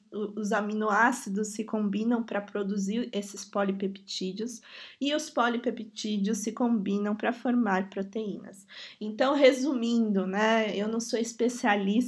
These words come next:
eu sou uma consumidora apaixonada do produto, mas eu sei que tem algumas pessoas que gostam, né, que entendem mais e que querem entender a fundo da onde vem essa tecnologia.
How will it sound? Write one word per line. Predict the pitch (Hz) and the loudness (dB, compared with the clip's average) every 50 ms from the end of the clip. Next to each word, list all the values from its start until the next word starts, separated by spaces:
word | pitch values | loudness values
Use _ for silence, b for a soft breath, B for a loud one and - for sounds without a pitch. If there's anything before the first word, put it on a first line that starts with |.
| - - | 0 -2
eu | 208 214 | -2 -2
sou | 208 - - 214 | -2 -2 -2 -2
uma | 214 220 214 220 | -2 -2 -2 -4
consumidora | - - 233 226 247 240 - - 233 226 220 208 190 220 220 202 208 | -2 -2 -2 -2 -2 -4 -4 -4 -4 -4 -2 0 0 0 2 2 0
apaixonada | 208 - 214 208 233 247 - - 262 233 233 226 208 202 202 214 214 208 220 | 0 2 4 4 4 4 0 0 0 2 2 4 4 6 6 6 6 4 2
do | 214 196 208 | 2 2 0
produto, | 208 - 208 202 190 190 185 185 196 202 196 - 240 233 B B B B B B | -2 -2 -2 0 0 0 0 0 -2 -2 -2 -4 -8 -8 B B B B B B
mas | - 226 240 262 | -2 0 2 2
eu | 269 247 | 2 2
sei | 285 - 277 - | 0 -2 -4 -4
que | 247 | -4
tem | - - 240 | -4 -4 -2
algumas | 240 233 226 233 226 240 - | -2 -2 0 -2 -2 -2 -2
pessoas | - 233 233 - - 220 226 240 240 | -4 -6 -4 -2 0 0 0 0 -2
que | - - - | -4 -6 -4
gostam, | 220 208 214 220 226 226 220 - - - 196 196 | 0 2 4 4 4 4 2 -2 -4 -2 0 0
né, | 190 196 196 202 220 220 233 226 - | 0 2 0 0 0 0 -2 -4 -8
que | - - 214 | -10 -8 -6
entendem | 214 208 - - 226 214 220 226 226 220 208 202 | -6 -6 -4 -4 -2 0 2 2 2 2 2 2
mais | 196 196 190 190 208 214 220 220 | 2 2 2 2 0 0 -2 -2
e | 202 | -4
que | - - - | -8 -8 -12
querem | - - 214 214 214 | -8 -6 -6 -4 -4
entender | 226 220 226 208 202 208 214 | -6 -6 -6 -6 -4 -2 -2
a | 220 226 | -2 -2
fundo | 220 - - - 220 226 226 220 214 190 190 185 | -4 -6 -10 -6 -4 0 0 0 0 0 -2 0
da | 196 190 196 | 2 2 2
onde | 214 226 240 247 240 | 2 4 4 4 4
vem | 208 220 226 | 2 0 -2
essa | 226 226 - 214 | -4 -4 -6 -10
tecnologia. | - - 226 226 - 240 233 226 233 226 214 208 - - 175 170 - | -10 -10 -10 -6 -4 -2 -2 0 0 -2 -2 -4 -6 -8 -8 -8 -10